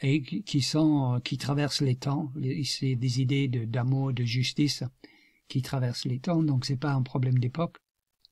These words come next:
Après, il peut y avoir quelques problèmes de langue sur quelques, sur des mots techniques, mais il faut pas exagérer ce problème, je trouve. Il est vrai que certains passages peuvent nous poser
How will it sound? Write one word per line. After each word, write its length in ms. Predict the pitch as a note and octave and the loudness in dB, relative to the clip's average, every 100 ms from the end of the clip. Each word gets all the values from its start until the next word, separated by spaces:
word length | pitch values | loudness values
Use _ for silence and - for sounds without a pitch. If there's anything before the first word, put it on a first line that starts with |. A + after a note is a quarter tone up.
| _ _ _ - - - - | _ _ _ -20 -20 -20 -8
Après, 280 | C3+ C3 D#3+ | -6 0 0
il 80 | C3 | 2
peut 120 | D3+ | 0
y 20 | |
avoir 280 | C#3 C3 B2 | 0 0 0
quelques 280 | D3+ C#3 C#3 | -2 -2 -4
problèmes 400 | - C#3+ C3 C3 | -2 -2 0 2
de 80 | C3 | 2
langue 300 | D#3+ G3+ D#3 | 2 2 0
sur 360 | - C3 B2+ B2+ | -2 -2 -2 -4
quelques, 520 | C3 C#3+ C3 B2 A#2 - _ _ _ _ _ _ _ _ _ | -6 -2 -2 -2 -4 -10 _ _ _ _ _ _ _ _ _
sur 200 | - C3+ | -4 0
des 120 | B2+ | 2
mots 160 | C3+ C3+ | 2 2
techniques, 520 | D3+ - G3 A3 - _ _ _ - | -2 0 0 0 -6 _ _ _ -2
mais 320 | D#3 G3+ G#3+ | 2 2 2
il 100 | F#3+ | 0
faut 180 | B2+ D#3+ | 0 -2
pas 200 | D3+ F3 | 0 -2
exagérer 460 | C#3+ C#3+ C3+ C#3+ C3+ | 0 0 0 0 -2
ce 120 | - | -4
problème, 340 | - C3 B2 | -4 0 0
je 120 | G#2+ | -2
trouve. 280 | A#2 - G#2+ - _ _ _ _ _ _ _ _ _ _ _ - _ - | -8 -8 -10 -12 _ _ _ _ _ _ _ _ _ _ _ -20 _ 2
Il 160 | C3+ | 4
est 40 | C3+ | 4
vrai 200 | D#3 G3+ | 2 2
que 100 | C3+ | 0
certains 380 | - C3+ - | 0 -2 0
passages 500 | B2 C3 D3+ F#3 - | 0 0 0 -2 -2
peuvent 240 | - D#3+ C#3+ | -4 0 2
nous 120 | C3+ | 2
poser 480 | C3+ C3+ C3+ F#3 | 2 0 2 0